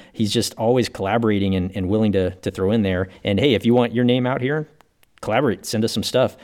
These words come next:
But Aaron reminded me, he watched, so Aaron listened to the last show, which was Silent Deadly Night, wh-, which I thought we did a great job with, pat myself on the back. Uh, he actually went and rented it so that he could watch it just because he wanted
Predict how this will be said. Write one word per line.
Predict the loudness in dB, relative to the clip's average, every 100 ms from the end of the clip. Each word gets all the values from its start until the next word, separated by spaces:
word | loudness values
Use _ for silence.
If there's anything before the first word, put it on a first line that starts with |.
| -20 -8 -4
But | 0
Aaron | 2 2 2
reminded | 2 2 4
me, | 2
he | 2
watched, | 2 2 0 -4 -2
so | -2
Aaron | 2 2 2 2
listened | 0 0 0
to |
the | 0
last | 2 0
show, | 0 0 -2 -6
which | -6 -4
was | -2
Silent | -2 0
Deadly | 0 -2
Night, | -2 -4
wh-, | -8 -6
which | -6 -6 -4
I |
thought | -4 -2
we |
did | -4
a |
great | -4 -2
job | -2 2
with, | 0 -2 -10
pat | -8
myself | -6 -6 -4
on |
the | -2
back. | -2 -4 -10 -20 -20 _ _
Uh, | -2 -2 -4 -12 -20 _ _
he | 0 0 2
actually | 0 2 0
went | 0
and | 0
rented | 0 0 -2
it |
so | -2
that | -2 0
he |
could | 0
watch | 0 0 0 -2
it | -6 -10 _ -20 _ _ _ -4
just | -2 -2
because | 0 0
he | 2
wanted | 2 2